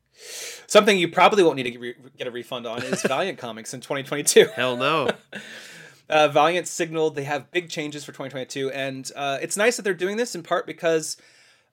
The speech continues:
Speaker 1: uh, they were supposed to come out big this year, and of course the pandemic completely cut them at the knees, um, last year, and,
Speaker 2: Right.
Speaker 1: uh, they revealed that Shadowman's returning in January, um, also Punk Mambo is coming back.
Speaker 2: Yes.
Speaker 1: They, they haven't revealed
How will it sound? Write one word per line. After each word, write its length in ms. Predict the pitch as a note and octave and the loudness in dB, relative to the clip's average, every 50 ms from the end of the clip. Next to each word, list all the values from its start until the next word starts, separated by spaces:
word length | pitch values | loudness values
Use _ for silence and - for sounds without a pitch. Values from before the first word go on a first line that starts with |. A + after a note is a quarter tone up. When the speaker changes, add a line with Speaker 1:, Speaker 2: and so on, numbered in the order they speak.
| - | -4
Speaker 1:
uh, 200 | C#3 C#3 C#3+ C#3+ | -2 0 0 0
they 160 | C#3+ C#3 E3 E3 | 2 2 2 2
were 80 | F3 | 2
supposed 260 | E3+ - - F#3+ F3+ | -2 -4 -6 -6 -6
to 60 | - - | -6 -4
come 160 | - F3+ F3 | -4 -2 -2
out 220 | E3+ D3 B2+ A2+ | -2 -2 -2 -2
big 180 | D#3+ E3 D#3 C3+ | -2 -2 -2 -2
this 240 | D#3 E3+ E3+ - - | -4 -6 -4 -4 -6
year, 220 | C#3 C3+ C3+ C3 | -4 -2 0 -2
and 80 | B2 B2 | -2 -4
of 100 | A2+ - | -8 -8
course 240 | - C#3 C3+ C3 | -6 -6 -6 -6
the 100 | - - | -10 -14
pandemic 540 | - - B2+ A2+ B2 C3 C3 B2 - _ - _ _ _ _ _ | -12 -12 -8 -8 -8 -8 -8 -10 -12 _ -20 _ _ _ _ _
completely 720 | - B2+ - - - C3+ A#2+ A#2 A#2 A#2 A2+ G#2+ G2+ F#2+ _ _ | -20 -20 -20 -18 -16 -18 -16 -12 -12 -12 -10 -10 -12 -16 _ _
cut 160 | - - C3+ | -12 -12 -10
them 160 | - A#2+ A2+ | -10 -10 -10
at 140 | A#2+ A#2+ - | -10 -12 -12
the 60 | A2+ G#2+ | -14 -14
knees, 500 | G#2+ A#2+ B2 A#2 A2 G#2+ G2+ - - - | -12 -10 -10 -10 -10 -10 -10 -10 -8 -8
um, 360 | A2+ A2 G#2+ G#2 G#2 G2 F#2 F#2 | -8 -8 -8 -8 -10 -12 -12 -8
last 380 | G#2+ A2+ A#2+ B2+ - - - | -4 -2 -2 -2 -2 -4 -4
year, 200 | G#2+ G2 F2 F#2+ G#2 - - _ - | -6 -8 -10 -10 -14 -16 -20 _ -12
and, 480 | A2+ A2+ G#2+ G#2+ G#2 G#2 G2 - - - _ - - - - - - _ - - - | -10 -8 -8 -8 -10 -12 -12 -14 -14 -14 _ -20 -20 -20 -20 -20 -20 _ -20 -18 -10
Speaker 2:
Right. 280 | F2+ F2+ F#2 F#2+ - - | -6 -2 -2 -2 -2 -2
Speaker 1:
uh, 20 | A2+ | -4
they 120 | A#2+ B2+ | -6 -8
revealed 380 | C3 C3+ B2+ D3 E3 E3 D#3 C#3 | -8 -8 -6 0 2 2 2 2
that 140 | D3 C#3 - | 0 -2 -2
Shadowman's 600 | - - G3 F#3+ G#3 G#3 G3 F#3 F#3 E3+ D#3+ D#3+ | 0 4 4 4 4 4 0 -2 -4 -4 -6 -8
returning 600 | D#3 D3+ - F3+ E3 D#3 D3+ D3 C#3+ C#3+ C#3+ C#3 | -8 -10 -6 -4 -4 -4 -4 -8 -10 -10 -12 -14
in 340 | C3+ C3 A#2+ A#2 A2+ A2+ | -12 -12 -12 -12 -12 -10
January, 680 | - E3 F3+ F3 E3 D#3+ D3+ D3 D3 D3 C#3+ C#3+ C#3 C#3 | -4 -2 -2 -2 -2 -4 -6 -8 -8 -8 -8 -8 -10 -10
um, 420 | C3 - A#2+ A#2 A2+ A2 G#2+ A2 - - | -12 -12 -14 -12 -12 -14 -14 -16 -12 -10
also 280 | A#2+ B2+ - - A#2+ | -8 -8 -6 -8 -8
Punk 340 | - - - C3+ B2 - - | -10 -8 -12 -12 -12 -12 -12
Mambo 400 | B2+ C3+ C#3+ D3 C#3+ C#3+ C#3 C#3 | -8 -6 -6 -6 -6 -6 -6 -6
is 160 | C#3 C3 - | -6 -8 -10
coming 240 | - - C3+ C3+ C3 | -10 -10 -12 -12 -8
back. 300 | B2+ B2+ B2+ B2 B2+ B2 | -6 -4 -4 -4 -4 -2
Speaker 2:
Yes. 640 | E3+ F3 F3 F3 F3 E3+ - - - - - - - | -2 -2 -2 -2 -4 -4 -4 -4 -6 -6 -6 -8 -6
Speaker 1:
They, 200 | C#3 C3+ - - _ _ _ - | -6 -6 -6 -8 _ _ _ 0
they 80 | - D#3 | 0 0
haven't 340 | C#3 F3 A#3 A#3+ C4 A#3+ G3+ | 4 4 2 2 2 -2 -2
revealed 600 | G3+ F3+ E3 D#3+ E3 F3 E3+ D#3+ D#3 C#3 C#3 | -4 -6 -6 -6 -4 -2 -2 -2 -2 -4 -8